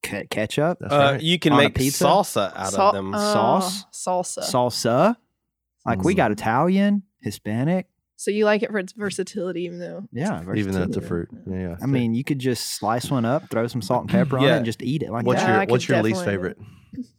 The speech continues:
Speaker 1: Celery.
Speaker 2: Oh, that was it. Okay,
Speaker 1: Yeah,
Speaker 2: gotcha.
Speaker 1: yeah.
Speaker 2: Yeah. So
Speaker 4: What's your
Speaker 2: tomatoes are fruit.
Speaker 4: favorite, Keith?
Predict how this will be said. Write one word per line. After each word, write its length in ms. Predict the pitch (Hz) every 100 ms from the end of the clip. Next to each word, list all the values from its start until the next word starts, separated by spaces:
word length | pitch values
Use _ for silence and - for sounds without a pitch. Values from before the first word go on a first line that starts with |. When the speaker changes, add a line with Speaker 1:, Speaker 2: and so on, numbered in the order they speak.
| _ _ _ _ _ _
Speaker 1:
Celery. 480 | - 190 131 69 95 _ _ _ _ _
Speaker 2:
Oh, 160 | 123 107
that 140 | 107
was 140 | 107 -
it. 80 | 95
Okay, 240 | 98 -
Speaker 1:
Yeah, 200 | 143 104
Speaker 2:
gotcha. 200 | 87 82 -
Speaker 1:
yeah. 80 | 90
Speaker 2:
Yeah. 120 | 90 - - _ _
So 140 | _ 92 -
Speaker 4:
What's 0 |
your 120 | 240
Speaker 2:
tomatoes 100 | 440
are 80 | 370
fruit. 60 | 302
Speaker 4:
favorite, 280 | 214 190 -
Keith? 280 | 220 240